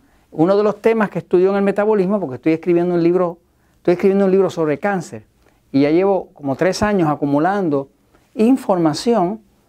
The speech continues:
sobre el tema del metabolismo y el cáncer. De hecho, el libro se llama así, El metabolismo y el cáncer.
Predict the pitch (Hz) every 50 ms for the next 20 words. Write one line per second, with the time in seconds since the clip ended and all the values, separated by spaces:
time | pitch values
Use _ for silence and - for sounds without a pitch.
0 | _ _ - _ _ _ - - - 151 139 139 135 127 127 127 123 139 135 135
1 | - 180 202 208 196 170 151 143 135 139 139 123 139 135 147 196 269 311 285 233
2 | 180 156 135 - - 135 127 110 - - 107 _ _ _ _ _ _ _ _ _
3 | _ _ _ - 156 175 175 - 202 - - 147 135 139 170 220 254 220 - 156
4 | 135 147 160 175 170 - 302 294 - _ _ _ _ _ _ _ - - 127 120
5 | 123 123 135 127 143 196 285 302 285 262 175 151 131 - 143 131 110 - - 92